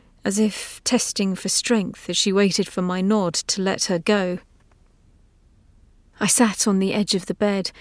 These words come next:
looking at the tattered, duct-taped filth of my backpack on the pristine carpet,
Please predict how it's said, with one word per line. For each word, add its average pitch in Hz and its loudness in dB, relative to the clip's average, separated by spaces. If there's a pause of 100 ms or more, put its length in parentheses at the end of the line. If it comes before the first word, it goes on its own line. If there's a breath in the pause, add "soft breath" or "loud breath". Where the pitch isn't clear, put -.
(260 loud breath)
looking 202 4
at - -4
the - -4
tattered, - 0 (180)
duct-taped - -2
filth - -4
of 196 0
my 180 -2 (100)
backpack - -4
on 185 0
the 180 -2
pristine 196 0
carpet, 196 0